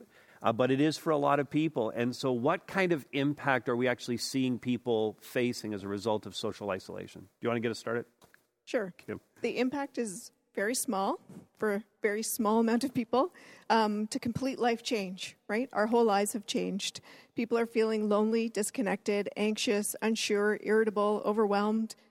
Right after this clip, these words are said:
Speaker 2: They're, we're experiencing grief and loss,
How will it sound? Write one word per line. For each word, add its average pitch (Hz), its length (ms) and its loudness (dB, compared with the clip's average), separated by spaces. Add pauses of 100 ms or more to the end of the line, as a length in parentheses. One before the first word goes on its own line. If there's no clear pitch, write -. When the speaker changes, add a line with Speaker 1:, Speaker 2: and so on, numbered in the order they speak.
(140)
Speaker 2:
They're, 196 260 0
we're 214 120 0
experiencing 208 680 -2
grief 202 420 -2
and 185 160 -4
loss, 208 500 0